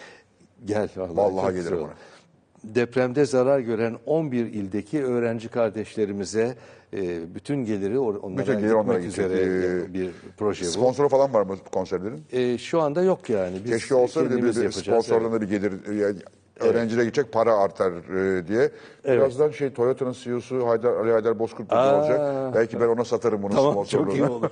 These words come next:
Speaker 1: Vallahi.
Speaker 2: <laughs> Ee,
Speaker 1: Güzel
Speaker 2: işi,
Speaker 1: olur.
Speaker 2: işi, bu kültür, sanata, kültüre ve eğitime destek, e, işimiz.
Speaker 1: Vallahi iyi olur yani. <laughs>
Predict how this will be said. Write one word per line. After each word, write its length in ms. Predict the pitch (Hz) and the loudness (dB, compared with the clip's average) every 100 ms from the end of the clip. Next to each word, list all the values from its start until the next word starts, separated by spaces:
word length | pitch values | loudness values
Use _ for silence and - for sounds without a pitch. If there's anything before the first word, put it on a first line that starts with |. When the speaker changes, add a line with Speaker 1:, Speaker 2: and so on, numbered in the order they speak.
| - | 0
Speaker 1:
Vallahi. 520 | 214 135 120 117 - | 0 0 -2 0 -2
Speaker 2:
<laughs> 60 | - - - - | -4 -6 -6 -4
Ee, 720 | 208 - 127 120 117 113 107 - | -2 4 6 8 8 8 4 0
Speaker 1:
Güzel 340 | 147 135 143 | 0 4 4
Speaker 2:
işi, 80 | 135 | 4
Speaker 1:
olur. 100 | 123 | 2
Speaker 2:
işi, 400 | 120 135 120 120 113 120 110 98 | 0 -2 0 -2 -2 -6 -8 -8
bu 120 | 117 120 - | -6 -6 -4
kültür, 340 | 131 110 135 | -4 -2 -4
sanata, 400 | - 123 123 123 | 0 2 4 2
kültüre 440 | 110 123 101 120 117 | 0 -6 -2 0 2
ve 60 | |
eğitime 360 | 117 113 123 117 | 2 0 -2 0
destek, 340 | 110 - 127 | -2 -2 -4
e, 640 | 127 117 113 110 110 107 107 | 0 2 2 2 2 2 -2
işimiz. 440 | 113 120 101 90 | -4 -8 -8 -6
Speaker 1:
Vallahi 380 | 90 85 85 104 | -2 0 2 0
iyi 160 | 107 113 | 2 4
olur 300 | 107 95 90 | 4 2 0
yani. 280 | 90 80 | -2 -4
<laughs> 40 | 80 | -6